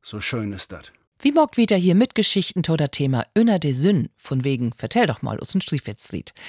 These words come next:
Speaker 2: Dat Motto han wie noch nie nicht. Auch wir keffen ole Hörergeschicht funden, dort dreht sich dat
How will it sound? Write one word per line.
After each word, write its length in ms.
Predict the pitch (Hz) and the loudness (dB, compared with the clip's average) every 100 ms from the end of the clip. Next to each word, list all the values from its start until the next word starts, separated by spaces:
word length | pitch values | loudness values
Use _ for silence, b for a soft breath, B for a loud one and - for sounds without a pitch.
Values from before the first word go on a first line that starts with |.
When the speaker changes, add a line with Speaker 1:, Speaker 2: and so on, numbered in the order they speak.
| B B B B - | B B B B -4
Speaker 2:
Dat 180 | 143 160 | -2 0
Motto 400 | 233 285 262 214 | 0 2 0 2
han 220 | 233 185 | 2 2
wie 80 | 151 | 2
noch 160 | 151 | 2
nie 160 | 214 254 | 2 2
nicht. 340 | 131 - - _ - | 0 -4 -14 _ -6
Auch 120 | 156 | -2
wir 100 | 165 | -2
keffen 280 | 165 160 147 | -2 -4 -4
ole 320 | 175 165 135 | -2 0 0
Hörergeschicht 600 | 135 143 160 - 208 - | -2 -4 -4 -4 -6 -6
funden, 260 | - 226 339 B B B | -2 -2 -2 B B B
dort 200 | 233 - | -4 -2
dreht 240 | 147 117 | -4 -4
sich 140 | - 156 | -6 -2
dat 200 | 170 | -2